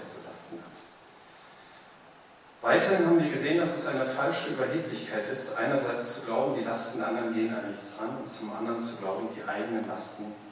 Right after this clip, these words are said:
gehen die anderen nichts an. Was ist mit Beschwerden, die man nicht mehr los wird? Paulus hatte einen schmerzhaften Dorn im Fleisch und wir können nur vermuten, was das war. Aber er musste lernen, dass er auf andere angewiesen war, die ihm halfen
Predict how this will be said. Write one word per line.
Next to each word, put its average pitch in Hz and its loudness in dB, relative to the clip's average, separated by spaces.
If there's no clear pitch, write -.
gehen 95 -12
die 110 -8
anderen 113 -2
nichts - -8
an. - -12
Was 147 4
ist 220 2
mit 208 0
Beschwerden, - 6
die 165 4
man 160 6
nicht 165 2
mehr 160 6
los 139 2
wird? - -4
Paulus 202 2
hatte - 2
einen 180 0
schmerzhaften - 2
Dorn - 6
im 113 0
Fleisch - -2
und 113 -6
wir 135 -2
können 156 2
nur 143 2
vermuten, 151 -2
was - -6
das - -4
war. - -8
Aber 135 6
er 135 10
musste - 6
lernen, 139 4
dass - 4
er 160 2
auf - -2
andere 143 2
angewiesen - -2
war, - -8
die 131 -8
ihm 117 -6
halfen - -2